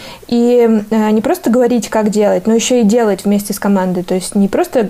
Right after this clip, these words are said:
говорить, там: «Пишите вот так», а прям вместе с ней прорабатывать, э, смотреть, э, диалоги, м, вместе давать фидбэк команде или, в общем, если мы говорим, как набирать людей, мы идём и набираем людей вместе с ребятами, проводим собеседование,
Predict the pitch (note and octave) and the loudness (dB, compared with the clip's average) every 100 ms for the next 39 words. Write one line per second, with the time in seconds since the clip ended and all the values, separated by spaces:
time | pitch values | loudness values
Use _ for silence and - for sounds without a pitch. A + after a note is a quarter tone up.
0 | - F#3+ F#3 F#3 E3+ F3 - D#4 A3 G3+ | -2 -2 -2 -4 -6 -4 -2 0 0 -2
1 | G3 F3 - - - - - - G#3 G3+ | -2 -2 -4 -16 -16 -16 -18 -4 -2 0
2 | A#3 A3+ A3 C4+ - A3 A#3 B3 B3+ A#3+ | 2 2 2 2 -2 -2 0 2 2 0
3 | - A3+ A#3 A3+ G#3+ A3 G#3+ A3 G#3+ - | -2 0 2 2 2 0 0 0 0 0
4 | A3+ A3 G#3+ G#3+ G#3+ A3 G#3 A#3 C4 B3+ | 0 2 2 0 0 -2 0 0 0 0
5 | A#3 A#3 A3 - - - A#3+ B3 A#3 A#3 | 2 2 0 -4 -12 -2 0 2 2 2
6 | G#3+ G#3+ G#3 G3+ G3+ G#3 G3+ G#3+ A3+ A#3 | 2 2 2 2 0 -2 0 2 0 0
7 | A#3+ A3 A3 A3+ A#3 - G#3+ A3 A3 A3 | 0 0 2 0 -2 -2 0 0 -2 0
8 | A3 G#3+ G#3 G#3 G#3+ A3 G#3 - G#3 G#3 | 0 2 0 0 0 0 -2 -2 -2 -2
9 | - - - - - - B3 - B3 A#3+ | -18 -20 -20 -20 -20 -14 -8 -2 0 2
10 | A#3+ A#3+ A3+ A#3+ A#3 A3+ A#3 A3 C4+ F4+ | 0 0 0 2 2 2 0 0 2 2
11 | A#3 G#3+ A#3 C4 A3+ G3+ G#3+ A#3+ A#3 G#3+ | 2 2 2 2 2 2 2 2 2 2
12 | G3+ G#3 A3+ A3+ G#3+ G#3 G#3 G3+ G3+ F#3+ | 2 0 2 2 2 0 0 -2 -2 -2
13 | - - - G#3 G3+ G3 G#3+ C#4+ C4 G#3 | -6 -8 -2 0 2 0 0 0 0 0
14 | G3+ G#3 G3 - G3 - B3+ B3 A3+ G#3+ | 0 0 0 -2 -6 -2 0 2 2 2
15 | G3+ | 0